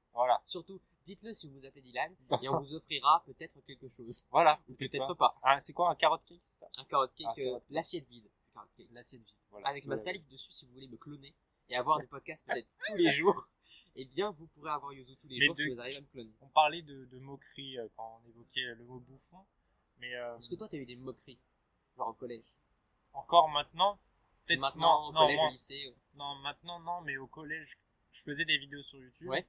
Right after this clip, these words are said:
Speaker 1: ah, déjà à l'époque, depuis, euh, vraiment cinquième,
Speaker 2: Mhm.
Speaker 1: tu vois. Et, euh, on se moquait,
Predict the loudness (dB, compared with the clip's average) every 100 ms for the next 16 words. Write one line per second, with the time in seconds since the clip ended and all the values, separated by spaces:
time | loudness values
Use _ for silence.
0 | _ -12 -4 -2 -2 -6 -14 -14 _ -20
1 | _ _ -20 -20 -20 -20 -6 -4 -4 -4
2 | -6 -6 -10 -12 -10 -12 -16 _ _ _
3 | _ -10 -8 -8 -10 -12 -18 _ -10 -8
4 | -10 -16